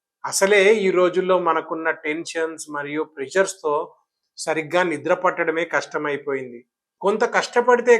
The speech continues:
కానీ లేట్ నైట్‌కి నిద్ర పట్టట్లేదు. నానా తంటాలు పడి మనం పడుకోవడానికి ట్రై చేస్తే ఇక మన పక్కన ఉన్నవారు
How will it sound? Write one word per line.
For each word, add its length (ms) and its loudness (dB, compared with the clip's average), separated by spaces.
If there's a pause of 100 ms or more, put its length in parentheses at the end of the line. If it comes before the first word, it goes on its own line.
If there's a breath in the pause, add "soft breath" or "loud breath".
(100)
కానీ 500 0 (300 loud breath)
లేట్ 380 6
నైట్‌కి 400 0
నిద్ర 260 0
పట్టట్లేదు. 680 -2 (600)
నానా 400 6
తంటాలు 520 4
పడి 220 0
మనం 320 0
పడుకోవడానికి 640 0
ట్రై 420 -2
చేస్తే 380 -4 (320)
ఇక 100 -10
మన 220 0
పక్కన 400 -4
ఉన్నవారు 800 0